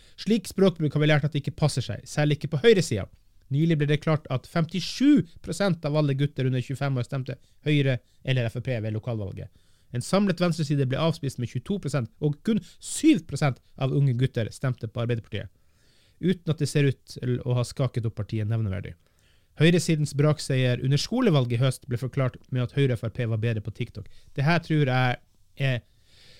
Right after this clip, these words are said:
bullshit, og jeg tror Tone Sofie Aglen treffer spiken på hodet her. Og jeg er veldig pro all mulig, eh, likestilling og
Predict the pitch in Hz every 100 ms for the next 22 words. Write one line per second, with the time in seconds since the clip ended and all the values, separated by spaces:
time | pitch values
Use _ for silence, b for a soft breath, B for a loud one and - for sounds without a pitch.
0 | b b 120 135 127 - - - 127 -
1 | - 123 - 139 123 - 135 127 123 -
2 | 123 117 117 117 110 131 127 - 107 -
3 | _ - - 139 - 117 113 113 120 120
4 | 185 220 - _ _ _ _ _ _ _
5 | 127 123 127 131 120 151 156 139 - 160
6 | 185 - 135 135 131 135 139 120 117 117
7 | 113 107 104 _ _ _ _ _ - 123
8 | 139 139 - 127 127 113